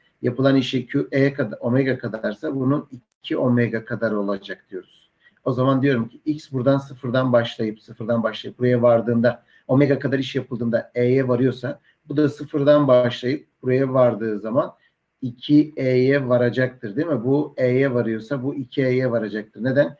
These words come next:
Çünkü omegaya iki omega işler bire iki oranında. Enerjilerini de oranlarsan bir bölü iki dersin diyorum arkadaşım. Evet.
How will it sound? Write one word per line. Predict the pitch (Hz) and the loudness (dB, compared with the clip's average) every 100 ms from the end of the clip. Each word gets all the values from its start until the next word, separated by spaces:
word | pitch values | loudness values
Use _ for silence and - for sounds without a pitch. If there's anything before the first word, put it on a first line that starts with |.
| _ _ | _ _
Çünkü | 131 127 | -6 0
omegaya | 127 120 120 139 | 0 2 0 0
iki | 165 123 135 | -4 -6 -2
omega | 123 110 131 - - _ - | -2 0 -2 -4 -6 _ -14
işler | 117 - 131 117 | -10 -2 -2 0
bire | 117 120 | 0 0
iki | 117 123 120 - _ - | -2 -4 -6 -8 _ -6
oranında. | 120 117 113 110 104 98 _ _ - | -2 0 0 -2 -4 -6 _ _ -4
Enerjilerini | 123 120 120 107 117 117 | 2 4 4 2 -2 0
de | 117 | 2
oranlarsan | 117 110 107 104 - 131 - - | 2 0 -2 -6 -6 -6 -6 -6
bir | 113 113 | -4 -2
bölü | 110 104 | -2 -4
iki | 104 - 127 | -6 -8 -4
dersin | 110 - 135 143 - _ _ - | -4 -4 -8 -8 -10 _ _ -2
diyorum | 123 110 104 | 0 2 0
arkadaşım. | 98 - 101 - - _ _ _ _ _ _ _ _ _ _ _ _ _ _ _ 127 | -4 -6 -10 -10 -12 _ _ _ _ _ _ _ _ _ _ _ _ _ _ _ 4
Evet. | 113 - - | 4 2 -8